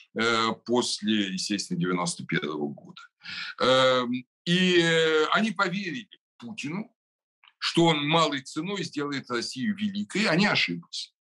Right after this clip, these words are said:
Теперь, я думаю, у этой элиты будет желание вернуться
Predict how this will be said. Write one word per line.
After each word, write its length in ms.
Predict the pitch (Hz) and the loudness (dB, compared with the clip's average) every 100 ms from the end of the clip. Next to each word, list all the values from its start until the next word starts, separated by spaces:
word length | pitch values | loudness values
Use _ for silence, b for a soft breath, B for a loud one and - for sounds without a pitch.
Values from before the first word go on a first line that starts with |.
| B B B B | B B B B
Теперь, 420 | 165 165 240 240 | 2 4 4 4
я 80 | 190 | 2
думаю, 380 | 170 170 156 151 | 0 0 -2 0
у 40 | 165 | 2
этой 340 | 165 160 160 | 2 0 -6
элиты 380 | 160 196 175 139 | -4 -6 -4 -8
будет 440 | 127 143 139 123 | -4 -2 0 0
желание 540 | - 123 139 147 139 110 | 0 0 2 2 2 2
вернуться 840 | 117 110 113 113 - - 110 95 | 2 2 0 -4 -6 0 0 0